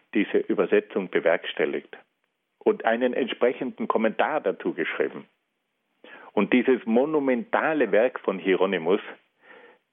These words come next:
das trägt heute den Namen Vulgata.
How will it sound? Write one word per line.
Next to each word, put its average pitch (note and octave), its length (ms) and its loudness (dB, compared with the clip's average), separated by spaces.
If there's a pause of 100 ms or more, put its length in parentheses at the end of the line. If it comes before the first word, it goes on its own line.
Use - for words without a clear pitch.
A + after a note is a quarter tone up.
(180)
das E2+ 200 0
trägt G#2+ 260 0
heute F#2 280 0
den D#2+ 200 -10
Namen F2 540 -2 (560)
Vulgata. - 960 -2